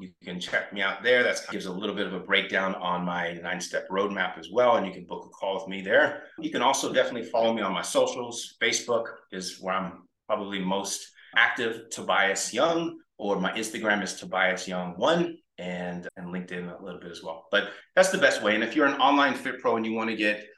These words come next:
some help growing your fitness business, I have a, a free community too. There's thirty-two hundred fit pros in there. We're all, all growing together. It's called the Online Fit Pro Community.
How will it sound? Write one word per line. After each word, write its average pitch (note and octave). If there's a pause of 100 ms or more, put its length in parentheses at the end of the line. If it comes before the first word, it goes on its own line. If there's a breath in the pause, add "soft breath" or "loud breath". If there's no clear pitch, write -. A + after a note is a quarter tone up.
(100)
some A2
help -
growing B2
your G#2+
fitness -
business, G#2
I G#2
have G#2
a, F#2 (100)
a -
free A#2
community G#2
too. G#2+ (280 loud breath)
There's F#2+ (340)
thirty-two G2+
hundred F#2
fit -
pros F#2+
in F#2
there. F2+
We're F2 (140)
all, F#2
all A2
growing G#2+
together. G2+ (120)
It's F#2+
called -
the B2+
Online F#2+
Fit F#2+
Pro F#2+
Community. B2